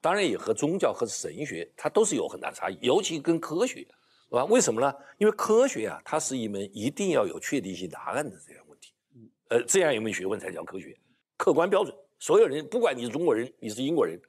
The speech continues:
Speaker 1: 是吧？不管你是主张什么样的观点，你都得承认这个，呃，这个牛顿三大定律，承认这个万有引力定律，是吧？你这个东西，否则的话，你得出一个观点跟他相反，那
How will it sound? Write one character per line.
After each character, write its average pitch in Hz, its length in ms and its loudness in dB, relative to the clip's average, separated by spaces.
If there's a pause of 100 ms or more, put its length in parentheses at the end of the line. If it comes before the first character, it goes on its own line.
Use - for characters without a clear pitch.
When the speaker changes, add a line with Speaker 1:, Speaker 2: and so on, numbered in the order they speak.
(280)
Speaker 1:
是 127 80 -10
吧？ 117 120 2
不 240 220 2
管 180 180 4
你 151 200 -4
是 180 160 2
主 120 180 -6
张 160 140 0
什 107 120 -8
么 123 60 -6
样 139 140 -4
的 117 60 -4
观 143 200 0
点， 92 180 -4
你 143 160 -6
都 285 220 2
得 370 140 2
承 - 200 -8
认 127 220 -6
这 123 100 -10
个， 107 220 -8 (340)
呃， 127 140 -8
这 151 140 -6
个 139 180 0
牛 131 260 0
顿 160 180 2
三 156 160 0
大 156 120 -4
定 156 180 -4
律， 185 240 -6
承 - 160 -8
认 160 320 0
这 156 120 -2
个 135 40 -2
万 156 160 2
有 151 120 0
引 113 180 -4
力 131 240 0 (300)
定 170 120 4
律， 185 240 0
是 - 80 -12
吧？ 123 140 4
你 117 160 -2
这 254 160 -2
个 185 80 2
东 160 180 -2
西， 156 220 0
否 113 180 -4
则 143 120 0
的 202 40 4
话， 196 80 2
你 123 160 -4
得 120 160 2
出 160 120 0
一 139 40 2
个 123 80 -4
观 147 160 2
点 120 120 -6
跟 123 100 -6
他 139 60 -4
相 151 160 -4
反， 80 320 -4
那 117 180 0